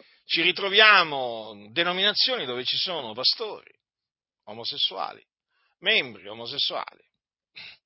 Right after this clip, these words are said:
denominazioni che sembrano Sodoma e Gomorra. Infatti di Sodoma e Gomorra non si sente parlare nelle comunità,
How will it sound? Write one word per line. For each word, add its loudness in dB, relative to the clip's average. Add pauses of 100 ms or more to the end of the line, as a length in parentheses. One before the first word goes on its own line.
(380)
denominazioni 2
che 2
sembrano 4
Sodoma -4
e -8
Gomorra. -14 (4000)
Infatti -4
di -14
Sodoma -2
e -14
Gomorra -6
non -10
si -2
sente -2
parlare -12
nelle -20
comunità, -20